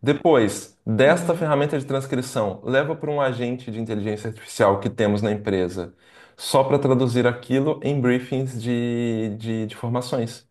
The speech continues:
Speaker 1: Ou seja, tenho hoje, ah, como parte da minha equipa, um,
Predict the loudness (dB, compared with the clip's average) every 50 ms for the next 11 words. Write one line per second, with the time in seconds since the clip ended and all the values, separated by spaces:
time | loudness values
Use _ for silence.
0 | _ _ _ _ _ _ _ _ _ -2 -2 0 2 4 4 4 4 4 2 0
1 | 0 -4 -12 _ _ -2 2 4 4 4 6 6 6 6 6 6 4 2 -2 -6
2 | -6 -12 _ _ _ _ -2 2 2 2 2 2 2 2 4 4 4 2 2 2
3 | 2 2 2 4 2 2 0 0 -2 -4 -4 -4 -4 -4 -4 -6 -6 -6 -8 -10
4 | -20 _ _ _ _ _ _ _ 0 2 4 6 6 6 6 6 6 4 4 4
5 | 4 4 4 4 4 2 2 2 2 2 0 0